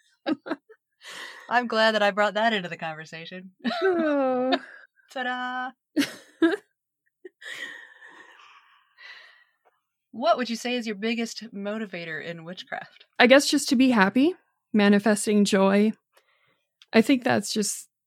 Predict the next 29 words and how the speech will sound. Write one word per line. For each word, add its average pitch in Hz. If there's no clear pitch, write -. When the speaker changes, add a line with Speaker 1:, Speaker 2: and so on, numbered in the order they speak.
Speaker 2:
a 208
goal 196
in 190
life. 190
I 202
mean, 180
everybody 185
wants 185
to 196
be 202
happy, 208
right? 202
So 190
that's -
really, 330
I 240
guess, 247
always 220
the 220
focus 185
and, 180
and 185
the -
effort 180
is 175
just -
to 214
enjoy 208
life, -